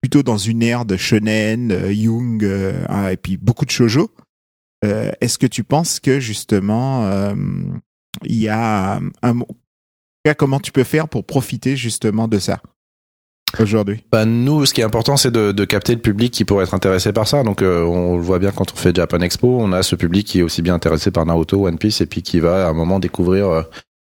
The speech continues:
Speaker 2: découvrir des œuvres, euh, qui soient un peu, qui sont un peu plus, un peu plus fortes en goût. Mais, euh, c'est là où on va intervenir essentiellement pour essayer de, de capter, pour capter ce public. Après, le public est là, il faut juste, euh, en effet, essayer de,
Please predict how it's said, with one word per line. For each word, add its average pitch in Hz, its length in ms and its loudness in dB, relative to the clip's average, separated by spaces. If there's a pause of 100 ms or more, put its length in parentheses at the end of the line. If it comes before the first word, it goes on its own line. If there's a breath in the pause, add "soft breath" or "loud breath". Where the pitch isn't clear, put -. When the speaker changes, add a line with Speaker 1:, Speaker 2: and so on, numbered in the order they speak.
(280)
Speaker 2:
découvrir 92 360 2
des 87 180 2
œuvres, 98 260 0
euh, 82 300 2
qui - 160 -10
soient 90 180 0
un 85 80 2
peu, 85 240 2
qui - 80 -8
sont 85 120 0
un - 20 0
peu 87 100 -2
plus, 87 240 0
un 80 60 0
peu 87 100 -2
plus - 140 -10
fortes - 240 0
en 92 80 2
goût. 123 240 2
Mais, 92 160 2
euh, 87 160 0 (1080)
c'est 87 120 2
là 90 160 2
où 90 60 2
on 87 80 0
va 85 120 2
intervenir 85 520 0
essentiellement 92 440 0
pour 92 160 -2
essayer 92 260 0
de, 85 280 -2
de 90 100 -2
capter, 95 480 2
pour - 140 -6
capter - 240 0
ce - 80 -6
public. 101 260 -2
Après, 90 160 0
le 92 60 4
public 92 320 0
est 98 40 4
là, 113 60 2
il 104 80 0
faut - 140 -10
juste, 92 240 -4
euh, 82 80 2
en 82 80 0
effet, 87 220 0
essayer 90 220 0
de, 85 220 0